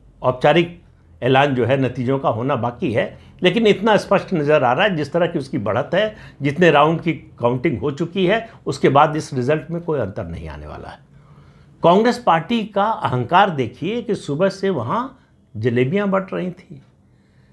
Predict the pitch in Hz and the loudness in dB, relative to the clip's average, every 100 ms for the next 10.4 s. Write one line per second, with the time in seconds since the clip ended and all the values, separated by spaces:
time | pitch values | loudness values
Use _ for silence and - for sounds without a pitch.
0 | _ _ _ _ _ _ _ 110 110 165 | _ _ _ _ _ _ _ 0 4 6
1 | 214 208 202 208 190 180 190 170 175 - | 6 6 4 4 2 0 0 -2 -4 -10
2 | 139 - _ _ - 131 190 190 180 175 | -12 -14 _ _ -8 -6 -2 0 0 0
3 | 170 165 156 143 147 120 - _ _ _ | 0 0 0 -4 -6 -12 -12 _ _ _
4 | _ _ _ _ _ _ _ _ - 185 | _ _ _ _ _ _ _ _ 4 4
5 | 156 147 208 220 117 143 156 226 147 156 | 4 4 4 4 4 2 4 4 4 2
6 | 156 214 143 - _ _ - 185 180 120 | 4 2 2 -6 _ _ 2 4 4 2
7 | 127 - 202 180 147 147 143 117 - - | 2 4 4 4 6 6 6 2 -4 -6
8 | 139 135 - 156 123 120 107 135 135 190 | -4 -2 -2 -2 -2 -2 -2 -2 2 0
9 | - - - 110 117 131 120 101 95 101 | 0 -16 -8 -4 0 0 0 -4 -4 -4
10 | 92 165 170 95 | -4 -6 -6 -8